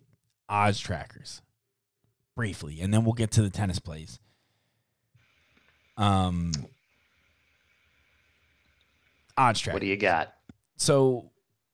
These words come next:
Speaker 1: we get that question a lot. Where do you find all the odds, like, compared? Which sites are the best? 'Cause there's so many different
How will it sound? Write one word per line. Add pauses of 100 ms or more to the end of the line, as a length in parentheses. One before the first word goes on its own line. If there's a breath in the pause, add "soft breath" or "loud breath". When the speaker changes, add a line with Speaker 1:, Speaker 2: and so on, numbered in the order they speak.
(420)
Speaker 1:
we
get
that
question
a
lot. (200)
Where
do
you
find
all
the
odds,
like,
compared? (460)
Which
sites
are
the
best?
'Cause
there's
so
many
different